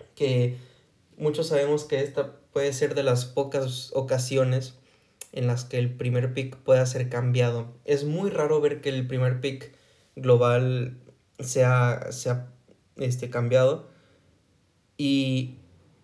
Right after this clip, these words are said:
ahora sí hay bastantes equipos que están interesados en este primer pick global, los cuales son los Colts de Indianapolis, los Raiders de Las Vegas,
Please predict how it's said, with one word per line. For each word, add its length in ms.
ahora 320
sí 240
hay 160
bastantes 500
equipos 420
que 100
están 260
interesados 800
en 320
este 260
primer 380
pick 280
global, 440
los 180
cuales 320
son 400
los 560
Colts 420
de 60
Indianapolis, 800
los 460
Raiders 520
de 80
Las 180
Vegas, 520